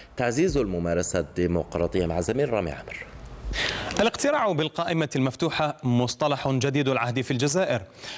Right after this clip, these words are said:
Speaker 2: نمط تخوض البلاد تجربته لأول مرة من خلال هذه الانتخابات التشريعية. جاء اعتماده في المادة مائة وواحد وتسعين من القانون العضوي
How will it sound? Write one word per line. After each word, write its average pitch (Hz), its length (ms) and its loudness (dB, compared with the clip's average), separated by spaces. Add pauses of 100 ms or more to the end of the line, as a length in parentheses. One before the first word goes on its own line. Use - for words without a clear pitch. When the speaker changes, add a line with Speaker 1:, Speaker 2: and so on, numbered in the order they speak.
(180)
Speaker 2:
نمط 127 480 0
تخوض 131 300 0
البلاد 127 440 0
تجربته 156 760 0
لأول 214 560 2
مرة 165 320 0
من 202 220 2
خلال 226 500 2 (240)
هذه 185 280 2
الانتخابات 123 580 -2 (380)
التشريعية. 123 600 0 (540)
جاء 226 160 4
اعتماده 214 600 2
في 202 80 -4
المادة 185 540 2
مائة 165 520 0
وواحد 127 500 2
وتسعين 151 800 0 (140)
من 151 140 2
القانون 139 420 0
العضوي 127 480 2